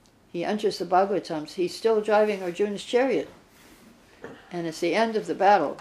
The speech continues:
and he's, it's not quite finished because Ashwatthama has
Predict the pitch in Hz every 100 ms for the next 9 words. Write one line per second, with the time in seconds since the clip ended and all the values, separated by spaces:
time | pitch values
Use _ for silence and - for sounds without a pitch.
0 | - 165 165 160 - - 175 - - -
1 | 202 220 - 202 - - 220 165 - -
2 | 175 165 180 180 - 170 - 202 190 156
3 | 165 151 -